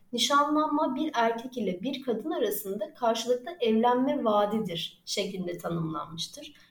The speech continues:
Nişanlanmanın diğer kurucu unsuru karşılıklı evlenme vaadiyle bu vaatte bulunan kişilerin ayrı cinsten olmalarıdır. Yani aynı cinsle evlilik tabii ki bizim hukukumuzda da kabul edilen bir konu değil.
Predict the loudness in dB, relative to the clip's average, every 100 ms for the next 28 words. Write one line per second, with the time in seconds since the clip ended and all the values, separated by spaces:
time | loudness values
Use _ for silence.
0 | _ -2 2 4 4 4 4 4 2 0
1 | 2 2 2 0 -2 -2 -2 -2 -2 0
2 | 0 0 0 -2 2 2 2 -2 -6 -6
3 | 2 4 6 6 4 0 2 2 2 2
4 | 2 2 2 -6 _ -6 4 6 6 4
5 | 2 -2 -6 0 2 4 2 0 -4 -6
6 | -2 -2 -2 -2 2 4 4 2 0 0
7 | 0 0 8 10 10 8 4 2 -2 -8
8 | -14 -20 -10 2 4 4 2 0 2 0
9 | 2 2 2 -2 -2 0 0 0 0 -4
10 | -2 0 0 -2 -6 -4 0 0 0 -4
11 | -8 -6 -6 -6 -4 -4 -4 -6 -2 0
12 | 0 0 -2 -4 -4 -4 -6 -6 -6 -4
13 | -6 2 4 4 2